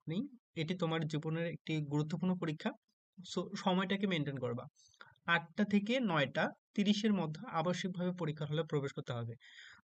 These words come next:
So, তোমরা এই সময়ের মধ্যে পরীক্ষার হলে প্রবেশ করে নিজ নিজ আসন, অর্থাৎ, আহ, কোন জায়গায় তোমাদের আসনটি পড়েছে, সেই আসনটি সুন্দরভাবে দেখে তোমরা ওই রুমে প্রবেশ করে ওই সিটে সুন্দরভাবে বসে পড়বা ঠান্ডা মাথায়, ঠিক আছে?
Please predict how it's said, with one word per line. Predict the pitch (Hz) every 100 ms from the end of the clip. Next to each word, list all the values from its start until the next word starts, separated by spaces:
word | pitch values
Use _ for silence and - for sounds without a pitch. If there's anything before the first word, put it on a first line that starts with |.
| -
So, | 180
তোমরা | 185 190
এই | 196 190 190
সময়ের | 190 180 185
মধ্যে | 185 175 - 254 226
পরীক্ষার | 156 151 160
হলে | 170
প্রবেশ | 170 160 156 165
করে | 180 208
নিজ | 220 175 180 -
নিজ | 185 185 185 -
আসন, | - 151 156 185 180 285 _ _ _ _
অর্থাৎ, | 175 175 170
আহ, | 185 147
কোন | - 196 185
জায়গায় | 180 185
তোমাদের | 180 170 165
আসনটি | 147 175 170 180
পড়েছে, | 156 151 262 -
সেই | 185
আসনটি | 147 143 180 175 247
সুন্দরভাবে | 208 170 160 170 165
দেখে | 147 - 269 -
তোমরা | 165 160
ওই | 175 180 165
রুমে | 156 180
প্রবেশ | - 160 160 -
করে | 180 226
ওই | 175 156
সিটে | 156 - 294 _ _ _
সুন্দরভাবে | - 180 175 165 170
বসে | 151 151 156
পড়বা | 147 165
ঠান্ডা | 214 156 139
মাথায়, | 123 117 117 - _ -
ঠিক | 208
আছে? | 240 -